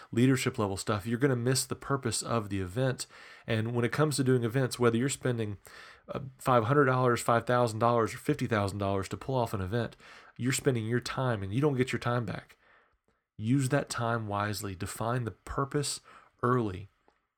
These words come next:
of what the, why the event exists, and I promise it will, it will pay off.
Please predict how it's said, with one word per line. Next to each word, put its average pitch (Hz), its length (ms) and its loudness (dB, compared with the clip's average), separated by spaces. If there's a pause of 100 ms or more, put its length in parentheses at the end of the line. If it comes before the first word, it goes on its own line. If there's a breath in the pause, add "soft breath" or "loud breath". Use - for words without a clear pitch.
(240)
of 101 120 -4
what 127 380 0
the, 110 300 -2
why 120 320 2
the 117 300 2
event 117 340 0 (100)
exists, 107 680 -4 (300 loud breath)
and 104 80 -4
I 98 60 -2
promise 120 440 0
it 120 120 -6
will, 113 120 -4
it 113 80 -2
will 104 120 0
pay 110 180 -4
off. - 320 -6